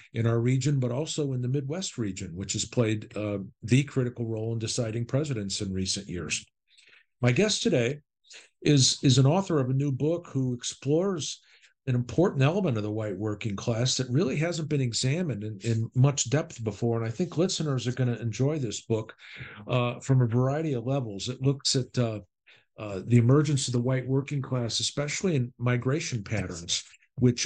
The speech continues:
I never really thought of. And, and, and again, it's a groundbreaking work. He's Max Frazier, and the book is called Hillbilly Highway, The Trans-Appalachian Migration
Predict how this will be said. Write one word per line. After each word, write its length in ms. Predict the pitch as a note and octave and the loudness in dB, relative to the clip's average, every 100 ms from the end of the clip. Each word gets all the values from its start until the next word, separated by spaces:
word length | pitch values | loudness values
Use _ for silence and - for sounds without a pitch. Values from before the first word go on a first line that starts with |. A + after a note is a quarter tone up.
| - | -2
I 80 | B2 | 2
never 280 | C#3+ D3+ D#3 | 2 2 2
really 240 | D#3 D3+ | 0 -2
thought 320 | C#3+ D#3+ C#3 | -2 -2 -4
of. 200 | F2+ F2 | -6 -8
And, 220 | G#2+ G#2 | -8 -6
and, 300 | G2+ A2+ A2+ - | -2 0 0 2
and 140 | A#2 | 2
again, 280 | A2 B2+ A2 | 4 2 0
it's 200 | A2+ A#2+ | -2 0
a 40 | |
groundbreaking 680 | A#2 B2+ E3 C#3 A#2+ A#2+ A2 | 2 2 0 -2 -4 -6 -4
work. 320 | A2+ A#2 - _ _ _ _ _ _ | -2 -4 -6 _ _ _ _ _ _
He's 220 | D#3 C#3 | 0 2
Max 260 | D3+ E3+ E3+ | 0 -2 -6
Frazier, 560 | - D3 C3+ D#3 G3 - _ | -2 -2 -2 -6 -10 -14 _
and 140 | C3+ B2+ | 4 4
the 60 | |
book 260 | A#2+ E3 D#3+ | 4 0 0
is 140 | - | -6
called 340 | - C#3 C3+ A#2 | -4 -2 -2 0
Hillbilly 640 | D#3 F#3 D#3+ D#3 D#3 C#3 - - | -2 -2 -4 -4 -6 -8 -14 -4
Highway, 460 | D3 D3 A#2 G2 F2+ | 0 2 0 -4 -6
The 120 | G#2 | -8
Trans-Appalachian 1300 | - - D3 D3 - C3 B2 C3 A#2+ B2 B2 C3 A2 | -4 0 2 2 0 -2 0 0 0 -2 -2 -4 -2
Migration 760 | A2+ G#2+ B2 C3 C3+ D3 C#3+ | -2 0 2 2 0 -4 -4